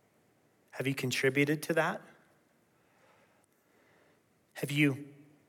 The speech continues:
given of your time and your talent to that? Right now, all of our creative arts teams are looking for people to serve. And it's a, it's a tremendous commitment.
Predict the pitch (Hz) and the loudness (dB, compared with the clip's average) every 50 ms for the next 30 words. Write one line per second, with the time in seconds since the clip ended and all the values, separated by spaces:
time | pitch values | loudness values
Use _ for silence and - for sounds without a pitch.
0 | _ - 139 123 151 160 160 180 180 170 147 143 147 147 139 139 135 135 127 - | _ -10 -2 4 4 6 6 8 6 6 6 6 8 8 10 10 8 6 4 0
1 | - - - - - - - - 151 139 139 151 170 175 156 147 139 135 135 139 | -8 -14 -18 -18 -12 -8 -4 2 4 8 8 8 8 6 4 4 4 4 4 2
2 | 139 - - 131 117 120 147 175 - - 170 156 160 170 208 233 - - - - | 2 0 -2 -2 2 2 0 0 0 -2 0 0 2 0 0 -2 -6 -10 -20 -20
3 | - _ _ _ _ _ _ _ _ _ _ _ _ _ _ _ _ _ _ _ | -20 _ _ _ _ _ _ _ _ _ _ _ _ _ _ _ _ _ _ _
4 | _ _ _ _ _ _ _ _ _ _ _ _ _ _ _ _ _ _ _ _ | _ _ _ _ _ _ _ _ _ _ _ _ _ _ _ _ _ _ _ _
5 | - 135 151 180 185 165 160 170 180 170 151 123 - - - - - - - - | 6 10 10 10 10 10 10 12 12 12 10 8 4 -4 -14 -18 -20 -20 -6 6
6 | - 143 156 165 175 190 190 190 170 147 - - 147 139 139 - - - 156 147 | 10 12 12 12 12 12 12 12 10 8 10 10 10 10 10 8 4 2 4 6
7 | 147 151 147 135 135 135 147 170 - - - 139 131 127 123 117 117 117 113 113 | 8 8 8 10 10 10 10 8 6 0 -2 0 0 0 0 2 0 0 0 0
8 | 123 135 147 165 160 - 156 147 - - 143 135 - 135 - - 120 120 120 - | 2 6 6 6 6 4 -2 -2 2 0 0 0 0 -4 0 2 0 0 0 -2
9 | 135 - - - 135 - 92 - - - - - _ _ _ _ _ _ _ _ | -8 -6 -2 -2 0 0 0 -2 -6 -10 -16 -18 _ _ _ _ _ _ _ _
10 | _ _ _ _ _ _ _ _ _ _ _ _ _ _ _ _ _ - 135 165 | _ _ _ _ _ _ _ _ _ _ _ _ _ _ _ _ _ 2 4 4
11 | 208 - - 147 - - - - - - 180 - 185 - - - - 165 151 147 | 4 4 2 -2 -2 -4 -8 0 2 2 4 4 2 4 4 4 4 4 4 6
12 | 151 151 160 175 175 175 165 143 - - - 147 147 147 160 156 127 110 107 - | 8 8 8 8 8 6 6 6 4 0 0 2 4 4 4 2 0 -4 -6 -6
13 | - | -10